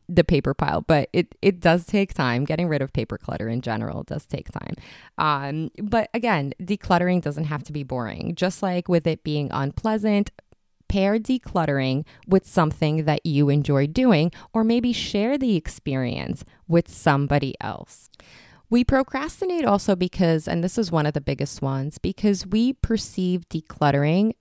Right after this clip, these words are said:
as something that's incredibly stressful. Um,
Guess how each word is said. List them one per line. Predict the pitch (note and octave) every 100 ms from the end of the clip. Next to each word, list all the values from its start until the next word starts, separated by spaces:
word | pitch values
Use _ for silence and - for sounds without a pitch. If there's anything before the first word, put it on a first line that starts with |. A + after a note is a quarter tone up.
| -
as | F3
something | - - D#3 D3+ - D3+ C#3+ D3 - - -
that's | D#3+ -
incredibly | D3 - C#3 C3+ C3
stressful. | C3 - - - - - - - - - -
Um, | F3 E3+ E3 E3